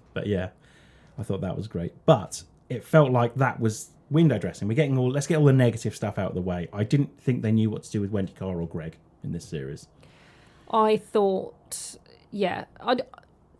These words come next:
Speaker 2: no, they didn't know. I think, I actually think they did the right thing with Greg. I
Speaker 1: Yeah.
Speaker 2: think we kind, kind of saw him exactly how he's treated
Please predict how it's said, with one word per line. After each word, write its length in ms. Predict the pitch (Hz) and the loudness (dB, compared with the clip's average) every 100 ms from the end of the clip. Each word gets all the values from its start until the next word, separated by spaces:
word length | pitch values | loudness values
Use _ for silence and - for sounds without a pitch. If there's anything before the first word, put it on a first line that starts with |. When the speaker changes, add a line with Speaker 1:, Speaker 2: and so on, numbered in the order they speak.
| _ _ _ _ - | _ _ _ _ -10
Speaker 2:
no, 140 | 269 196 | -2 2
they 100 | 202 | 2
didn't 200 | 349 370 | 2 0
know. 120 | - | 0
I 120 | - 339 | 2 2
think, 220 | 381 - | 2 2
I 160 | 285 320 | 4 4
actually 160 | 311 | 2
think 120 | 302 254 | 0 2
they 80 | 220 | 2
did 140 | 208 | 0
the 60 | 208 | 2
right 180 | 202 | 2
thing 180 | 190 247 | 4 2
with 140 | 175 165 | 2 -2
Greg. 340 | 165 160 165 - | -4 -4 -4 0
I 60 | 208 | 4
Speaker 1:
Yeah. 60 | |
Speaker 2:
think 160 | 254 240 | 4 2
we 80 | 247 | -2
kind, 340 | - 247 - - - _ - | 0 0 0 -6 -16 _ -10
kind 180 | - 240 | 0 0
of 80 | 196 | 0
saw 300 | - 269 226 | 2 2 2
him 180 | 170 | 0
exactly 480 | 165 - 208 - 185 | -2 0 0 0 -4
how 220 | 185 185 | 0 0
he's 220 | 185 175 - | 0 -2 -6
treated 680 | - 214 196 - 220 277 | -2 0 0 0 0 0